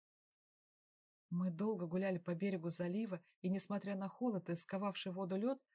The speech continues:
в воздухе уже чувствовалось приближение весны. «Конец марта, скоро лето, а летом всё будет хорошо», подбадрила себя я и на этот раз верила в свои мысли.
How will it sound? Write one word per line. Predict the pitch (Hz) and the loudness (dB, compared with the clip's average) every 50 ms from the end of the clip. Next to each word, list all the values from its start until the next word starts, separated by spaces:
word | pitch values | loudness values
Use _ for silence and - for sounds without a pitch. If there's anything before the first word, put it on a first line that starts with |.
| _ _ - | _ _ -10
в | 175 165 | -4 0
воздухе | 202 247 240 208 190 - - 185 | 2 2 2 2 -2 -2 -2 -2
уже | 185 196 196 | 0 -2 -2
чувствовалось | - - - 254 240 - - 208 - - | -4 -4 -4 -4 -4 -4 -6 -8 -8 -4
приближение | - 208 196 202 202 202 - 208 202 196 202 185 | -4 -4 -2 -2 -2 -2 0 0 0 -2 -2 -2
весны. | 196 202 - - - 180 156 147 - _ _ _ _ _ _ _ _ _ - | -2 -2 -2 -2 -2 -4 -6 -6 -6 _ _ _ _ _ _ _ _ _ -8
«Конец | - 180 175 202 202 - - 165 | -4 -2 -2 -2 -2 -2 -2 -2
марта, | 165 165 175 180 175 - - 160 | -2 0 0 -2 -4 -6 -8 -10
скоро | - - - 196 190 190 | -10 -6 -4 -2 0 0
лето, | 180 180 196 202 - - 170 - _ _ _ - | 0 0 0 -2 -4 -8 -12 -14 _ _ _ -6
а | 202 202 | -2 0
летом | 208 208 208 196 185 | 0 0 0 -2 -2
всё | - - - 262 269 | -2 -2 0 0 0
будет | 220 220 220 220 214 220 | 2 2 0 0 0 -2
хорошо», | - - 202 202 190 - - 180 165 156 _ _ _ _ - | -2 -4 -4 -2 -2 -4 -4 -6 -8 -8 _ _ _ _ -6
подбадрила | 175 175 165 160 185 175 165 175 160 165 165 160 | -6 -6 -2 0 0 0 0 0 -2 -2 -4 -4
себя | - - 165 175 | -4 -2 -2 -2
я | 170 170 170 233 240 214 | -2 -2 -2 -2 -2 0
и | 180 175 170 160 | -2 -2 0 2
на | 165 170 | 2 2
этот | 180 185 185 175 - 175 | 2 2 0 -4 -4 -4
раз | 196 202 - - - | -4 -4 -4 -4 -2
верила | 151 170 202 214 208 180 165 156 | 0 0 2 2 0 0 -2 -4
в | - | -6
свои | - - 165 165 170 160 | -8 -6 -6 -6 -4 -4
мысли. | 156 156 156 - - - 160 156 | -4 -4 -4 -6 -8 -12 -16 -20